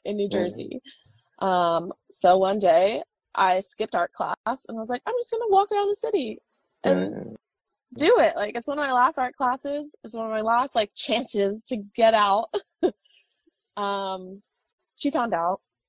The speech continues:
Speaker 1: The art studio, like, called her. And, "Oh, she wasn't here today." And my mom's like, "What the fuck?" Um, <laughs> so then that's me being a bad kid. I'm a liar.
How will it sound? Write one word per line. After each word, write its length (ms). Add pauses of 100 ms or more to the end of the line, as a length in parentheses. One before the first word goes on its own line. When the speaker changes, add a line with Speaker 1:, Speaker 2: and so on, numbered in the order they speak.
(460)
Speaker 1:
The 80
art 220 (880)
studio, 460
like, 280
called 360
her. 280 (100)
And, 440
"Oh, 140
she 140
wasn't 300
here 140
today." 400
And 80
my 100
mom's 140
like, 200
"What 240
the 160
fuck?" 340 (720)
Um, 460 (260)
<laughs> 560
so 220
then 380 (300)
that's 280
me 260
being 180
a 40
bad 360 (100)
kid. 380
I'm 140
a 60
liar. 720